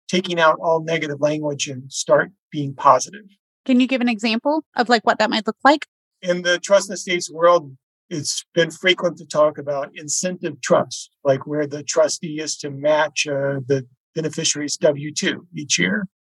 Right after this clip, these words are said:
Speaker 1: Take that language out, because overwhelming data to show that extrinsic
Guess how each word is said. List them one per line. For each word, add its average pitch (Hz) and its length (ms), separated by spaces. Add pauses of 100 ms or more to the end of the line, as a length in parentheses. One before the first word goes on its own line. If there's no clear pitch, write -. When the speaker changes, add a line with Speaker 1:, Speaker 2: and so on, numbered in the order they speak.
(140)
Speaker 1:
Take 170 240
that 147 260
language 143 380
out, 127 280
because 170 480 (300)
overwhelming 180 680
data 156 300
to 139 120
show 143 440
that 139 280 (360)
extrinsic 190 880